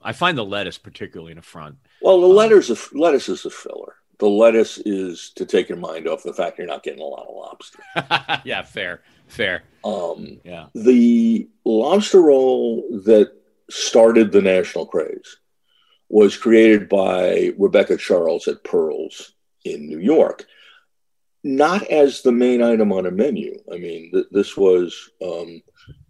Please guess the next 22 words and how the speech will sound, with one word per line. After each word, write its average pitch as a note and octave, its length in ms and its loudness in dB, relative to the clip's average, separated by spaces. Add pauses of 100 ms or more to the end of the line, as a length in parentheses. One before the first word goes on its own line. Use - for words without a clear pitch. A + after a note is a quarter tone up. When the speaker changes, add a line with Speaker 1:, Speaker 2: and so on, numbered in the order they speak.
(120)
Speaker 2:
one A2+ 260 2
of A2 60 4
many A2 360 4
items. G2+ 640 -2
Th-, - 380 -6
she - 120 -10
was A2 140 -2
building C3+ 320 4
a B2 60 4
menu. G#2 260 2
She G#2 160 -6
needed F#2+ 280 -4
some F#2 180 -14
sandwiches, - 560 -12
so - 160 -6
she - 400 -18 (380)
came F2 200 -8
up - 100 -10
with D2 120 -16
a F2 40 -8
lobster G#2+ 420 -4
roll. - 220 -12